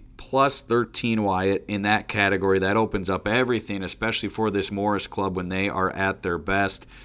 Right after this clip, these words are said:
Mallory Anderson, a player on your squad, Wyatt, leading the charge with a big day. Eleven points, five boards, six assists to lead the way, and also leading the way with five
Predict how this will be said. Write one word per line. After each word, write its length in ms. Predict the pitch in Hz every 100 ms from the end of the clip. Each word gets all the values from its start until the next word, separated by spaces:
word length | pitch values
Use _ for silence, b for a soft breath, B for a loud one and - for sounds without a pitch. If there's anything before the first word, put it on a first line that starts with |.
| B B
Mallory 480 | 98 104 104 95 95
Anderson, 460 | 104 101 95 107
a 40 | 95
player 280 | - 98 95
on 80 | 92
your 160 | 92
squad, 340 | 92 - 92 92
Wyatt, 440 | 90 92 92 - -
leading 300 | 92 98 95
the 80 | 90
charge 400 | 82 104 95 90
with 180 | 92 - -
a 160 | 90
big 500 | 82 76 104 110 98
day. 300 | 92 90 90
Eleven 500 | 90 78 92 113 127
points, 420 | 107 110 104 95
five 480 | - - 98 120 113
boards, 320 | 98 101 98 -
six 360 | - 127 -
assists 460 | 87 - - 131 -
to 120 | 117
lead 220 | 110 117
the 80 | 107
way, 280 | 104 110 104
and 80 | 95
also 360 | 107 107 107
leading 260 | 98 101 101
the 60 |
way 300 | 92 92 90 B B B -
with 160 | 92
five 580 | - - 107 101 104 101